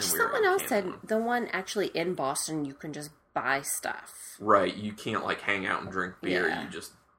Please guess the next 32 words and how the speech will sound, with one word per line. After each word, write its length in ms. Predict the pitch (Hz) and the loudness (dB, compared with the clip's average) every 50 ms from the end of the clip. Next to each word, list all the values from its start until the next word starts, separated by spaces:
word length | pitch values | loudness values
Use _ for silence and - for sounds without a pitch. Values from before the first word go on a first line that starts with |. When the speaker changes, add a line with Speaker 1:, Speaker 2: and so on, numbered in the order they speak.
| _ _ _ _ _ _ _ | _ _ _ _ _ _ _
Speaker 1:
can 180 | - - 107 98 | -6 -6 -4 0
buy 280 | - 90 85 85 90 - | 2 2 4 4 2 0
their 140 | - 78 - | -2 -4 -6
stuff 320 | - - - - - - - 151 | -6 -6 -2 0 0 0 0 -2
Speaker 2:
And 140 | 143 143 147 | -2 -4 -4
Speaker 1:
and, 100 | - 123 127 | -6 -6 -6
Speaker 2:
fill 140 | - 160 147 | -4 -4 -4
Speaker 1:
and 60 | 143 | -2
pick 60 | - | -2
it 40 | 135 | 0
up. 60 | 127 | 0
Speaker 2:
growlers 680 | 127 131 131 131 131 131 127 127 127 127 - - - - | 2 2 0 0 -2 -2 -2 -4 -4 -6 -6 -6 -6 -4
Speaker 1:
Yeah. 60 | - | -4
Speaker 2:
or 260 | - - - - - - | -4 -4 -6 -8 -8 -6
whatever. 360 | - - - - - - - - - - - - - _ _ _ - - - | -4 -4 -2 -2 -4 -6 -10 -14 -16 -20 -20 -20 -20 _ _ _ -20 -20 -18
Speaker 1:
So, 480 | - - - 123 110 107 104 101 98 92 | -8 0 6 8 10 10 10 10 8 6
uh, 280 | - 101 101 95 95 92 | 6 6 6 6 6 4
the 60 | 87 87 | 2 6
ambiance 480 | 98 123 160 196 277 349 302 220 - | 8 8 8 6 4 0 0 -2 -2
was 160 | - 143 - | -2 -4 -4
nice. 560 | 104 95 90 - - 113 - - - - - - 523 523 | -2 -2 -2 -2 -4 -6 -8 -10 -14 -14 -12 -8 -2 0
Speaker 2:
It 60 | 453 359 | 2 2
was, 160 | 311 277 - | 2 2 0
like, 180 | 220 208 - | -2 -2 0
your 100 | 196 202 | -2 -4
typical, 840 | 208 - - 196 - - - - - 165 156 151 147 151 151 151 151 | -4 -4 -6 -8 -8 -8 -10 -6 -4 -2 -2 0 0 0 -2 -2 -2
like, 240 | 143 135 135 135 - | -2 -2 -2 -4 -4
industrial 1120 | 113 139 143 135 131 120 - - - - 139 135 135 135 131 131 127 131 131 131 135 135 135 | -6 -6 -4 -2 -2 -2 -2 -4 -4 -2 -2 0 0 0 0 0 0 0 0 -2 -2 -4 -4
brewery 380 | - 139 135 127 113 120 117 117 | -4 -4 -2 -2 -2 -2 -2 -4
Speaker 1:
Yeah. 60 | - | -4
Speaker 2:
type 380 | - - - - 123 - - - | -4 -4 -2 -2 -2 -4 -8 -14
feel. 500 | - - - - - - - - - - | -16 -14 -12 -10 -10 -8 -8 -10 -10 -14